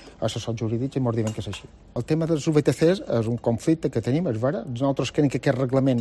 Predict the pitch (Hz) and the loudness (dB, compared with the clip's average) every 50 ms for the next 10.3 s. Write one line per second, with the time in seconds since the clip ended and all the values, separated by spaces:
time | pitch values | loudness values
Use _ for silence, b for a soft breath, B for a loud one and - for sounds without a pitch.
0 | 120 135 156 147 - 151 139 131 135 127 117 127 123 117 117 117 110 107 104 101 | 2 2 2 2 2 2 2 4 4 2 4 2 2 2 2 2 2 0 -2 -4
1 | - B B B B B B B B - - 107 110 110 107 107 104 104 107 113 | -8 B B B B B B B B -8 -4 -2 0 0 0 0 0 -2 -4 -4
2 | 120 131 123 - - - - 139 131 131 120 - - 139 143 139 135 127 110 107 | -2 -2 -2 -4 -4 -4 -2 0 2 0 0 0 0 0 0 0 0 0 -2 -4
3 | - - - - 135 117 123 127 127 135 135 131 135 123 - 135 123 123 110 113 | -6 -6 -4 -4 -2 -2 -2 -2 0 0 0 0 0 0 0 0 -2 -2 -2 -2
4 | 127 117 120 123 120 113 - - - 127 120 117 117 113 110 113 - - 117 113 | -2 -2 -2 -2 -4 -4 -6 -6 -6 -4 -2 -2 -2 -2 -4 -6 -8 -6 -6 -4
5 | 110 107 107 107 107 104 104 110 113 113 117 117 117 113 107 101 107 - 113 101 | -4 -4 -4 -4 -4 -4 -4 -4 -4 -4 -4 -4 -4 -4 -6 -6 -8 -10 -10 -10
6 | - - - 120 113 117 113 113 117 139 180 214 - - - B B B B B | -10 -8 -8 -6 -4 -4 -4 -4 -4 -4 -6 -8 -10 -14 -18 B B B B B
7 | B B B B B - - 131 135 127 123 120 117 - - - 165 175 170 156 | B B B B B -2 2 4 4 6 4 4 2 0 2 4 4 4 4 2
8 | 131 113 - - - 127 123 - - 127 - - 156 147 139 - 165 151 147 147 | 2 -2 -4 -2 -2 0 0 0 -2 -4 -2 0 0 0 0 0 0 2 2 4
9 | 147 151 131 - - 123 113 104 98 - B B B B B B B B - - | 4 2 0 0 -2 -2 -4 -4 -6 -10 B B B B B B B B -4 0
10 | 127 127 123 120 120 117 | 2 2 2 2 2 0